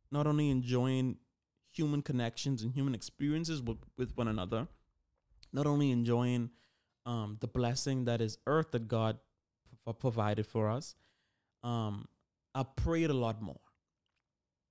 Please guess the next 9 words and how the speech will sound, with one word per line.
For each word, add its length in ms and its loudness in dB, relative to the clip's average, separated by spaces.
Not 460 0
necessarily 600 -2
asking 480 2
for 260 6
a 40 4
lot. 260 0
All 240 4
of, 100 0
a, 80 2